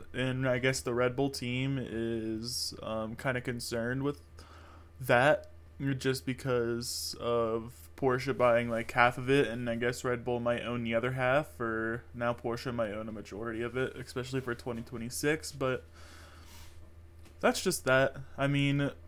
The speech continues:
it's gonna be fun to see Porsche actually coming into Formula One. Two new teams, two new outfits coming into Formula One at least,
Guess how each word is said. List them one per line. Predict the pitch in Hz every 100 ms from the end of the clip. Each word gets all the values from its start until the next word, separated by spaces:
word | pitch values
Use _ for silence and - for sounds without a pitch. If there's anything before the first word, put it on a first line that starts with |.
| - 156
it's | 151
gonna | - 185
be | 170
fun | 165 151 147
to | 143
see | 147 139
Porsche | - 123 127 131
actually | 120 123 - 120 120
coming | 131 120 120
into | 120 120
Formula | 123 117 117
One. | 110 110 120 123 131
Two | - 151 160
new | 156
teams, | 135 135 135 143 143
two | - 139
new | 131
outfits | 117 123 127 135 120 -
coming | 135 123 120
into | 117
Formula | 120 120 120 110
One | 113 120
at | 117 -
least, | 110 117 120 -